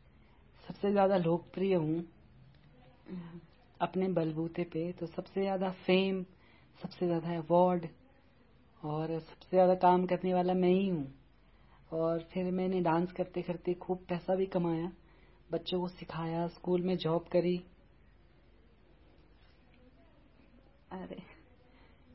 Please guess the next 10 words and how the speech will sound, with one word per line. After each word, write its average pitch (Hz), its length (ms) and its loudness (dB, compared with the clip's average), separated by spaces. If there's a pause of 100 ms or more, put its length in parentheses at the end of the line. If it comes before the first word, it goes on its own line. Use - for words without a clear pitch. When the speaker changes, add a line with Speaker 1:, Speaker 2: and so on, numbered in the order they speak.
(680)
Speaker 1:
बहुत 180 420 0
Speaker 2:
काफी 214 160 0
इमोशनल 196 600 -4
हो 202 100 2
रहे 185 140 0
हैं 196 60 -2
हमारे 175 340 -4
भाई 180 260 -6
जी। 190 140 -10
Speaker 1:
हाँ। 180 580 -2